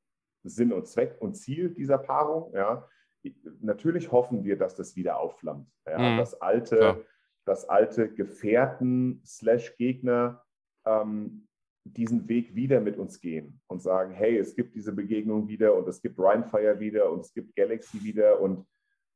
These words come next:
Speaker 1: ähm, lass uns das einfach wieder, wieder versuchen. Ne? Vielleicht ist es ja wirklich so cool wie damals oder
Speaker 2: Mhm.
Speaker 1: vielleicht wird's wieder so cool wie damals.
Speaker 2: Also wir dürfen uns, denk ich mal, freuen, wir dürfen gespannt sein. Ich hab damals auch das,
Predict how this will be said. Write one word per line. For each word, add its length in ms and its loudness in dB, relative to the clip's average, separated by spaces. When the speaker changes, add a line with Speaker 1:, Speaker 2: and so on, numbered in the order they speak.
Speaker 1:
ähm, 520 0
lass 300 -2
uns 100 -6
das 160 -6
einfach 320 -6
wieder, 480 4
wieder 320 0
versuchen. 720 -6
Ne? 240 -4
Vielleicht 280 -2
ist 100 -10
es 120 -10
ja 140 0
wirklich 240 -6
so 240 -8
cool 120 -8
wie 80 -6
damals 520 -6
oder 300 -4
Speaker 2:
Mhm. 280 -2
Speaker 1:
vielleicht 260 -2
wird's 240 -2
wieder 160 0
so 200 -8
cool 140 -6
wie 80 -6
damals. 460 -8
Speaker 2:
Also 220 0
wir 120 4
dürfen 300 2
uns, 240 -8
denk 220 2
ich 40 -6
mal, 340 4
freuen, 560 2
wir 80 -2
dürfen 200 -2
gespannt 320 -2
sein. 320 0
Ich 60 -2
hab 100 -6
damals 300 4
auch 220 0
das, 340 -10